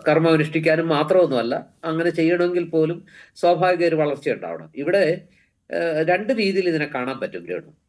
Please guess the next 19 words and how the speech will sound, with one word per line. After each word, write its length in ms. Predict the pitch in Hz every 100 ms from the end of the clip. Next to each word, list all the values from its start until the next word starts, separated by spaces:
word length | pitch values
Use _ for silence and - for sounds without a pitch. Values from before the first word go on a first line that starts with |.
| _ _ _ _
ഒന്ന്, 560 | 156 208 214 170 156 -
ഈ 200 | 160 170
പറഞ്ഞ 520 | 165 151 156 160 156 156
അബിൻ 280 | 143 185 190
വർക്കിയുടെ 380 | 185 185 180 175
ഒരു 80 |
point 300 | 160 151 143
of 60 | 147
view-ൽ 260 | 143 143 139
ചിന്തിക്കുകയാണെന്നുണ്ടെങ്കിൽ, 1000 | 139 117 117 117 104 98 98 98 87 - _ _ _ _ _ _
ഏഹ്, 280 | 127 131 131
രേണു, 260 | 135 143 156
ഏഹ്, 520 | 143 123 127 127 120
ശ്രീകുമാറിനോട് 720 | 127 131 139 139 131 131 131
വാദിച്ച 440 | 123 113 113 117 127
പല 380 | 110 113 123 113 - 101
വാദങ്ങളും 480 | 101 113 107 110
വളരെ 260 | 107 107 135
പ്രസക്തമാണ്. 680 | 151 135 - - - 143